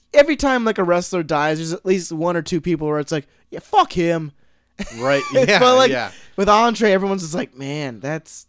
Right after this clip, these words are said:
Speaker 1: that's a tough one."
Speaker 2: Right. When they, um, were introdu-, like, uh, interviewing, like, Tim White, who was, like, his handler, and he was, like, a ref for a while, too, in
Speaker 1: Yeah.
Speaker 2: W W E, like, when they were talking to him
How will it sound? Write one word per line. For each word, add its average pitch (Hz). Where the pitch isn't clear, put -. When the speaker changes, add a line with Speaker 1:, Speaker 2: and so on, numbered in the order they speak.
Speaker 1:
that's 147
a 131
tough 123
one." 113
Speaker 2:
Right. 107
When 143
they, 139
um, 120
were 135
introdu-, 139
like, 139
uh, 123
interviewing, 135
like, 107
Tim 143
White, 110
who 139
was, 131
like, 120
his 120
handler, 117
and 117
he 127
was, 123
like, 117
a 104
ref 104
for 107
a 101
while, 101
too, 113
in 98
Speaker 1:
Yeah. 143
Speaker 2:
W 98
W 98
E, 104
like, 95
when 127
they 135
were 135
talking 135
to 127
him 131